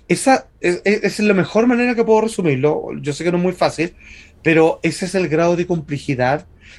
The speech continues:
que utiliza este director para la ciencia ficción.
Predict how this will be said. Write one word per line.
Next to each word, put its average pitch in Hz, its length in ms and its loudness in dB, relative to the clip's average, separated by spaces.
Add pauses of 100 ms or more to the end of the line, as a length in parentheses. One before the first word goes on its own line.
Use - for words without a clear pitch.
(120)
que 160 100 0
utiliza 151 800 -2 (320)
este 156 260 0
director 151 560 0 (240)
para 143 200 2
la 131 80 0
ciencia - 280 -4
ficción. 131 460 -4